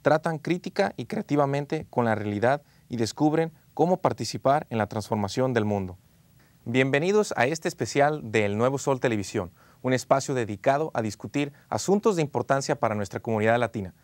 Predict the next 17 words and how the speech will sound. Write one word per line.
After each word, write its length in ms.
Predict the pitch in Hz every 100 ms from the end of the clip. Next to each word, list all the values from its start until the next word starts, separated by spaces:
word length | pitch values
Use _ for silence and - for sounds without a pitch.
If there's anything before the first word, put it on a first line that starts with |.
| _ _ _ -
Una 160 | 127
encuesta 400 | 135 - 165 160
del 120 | 147
Censo 360 | 110 143 147 156
de 80 | 123
los 160 | 104
Estados 400 | 110 - 160 -
Unidos 320 | 143 123 131 - - -
muestra 340 | 139 151 175
que 100 | -
de 80 | 110
cien 240 | - 165
estudiantes 480 | 208 214 151 131 139
chicanos 460 | - - 117 123 -
en 80 | 113
la 80 | 98
primaria, 400 | 107 101 101 110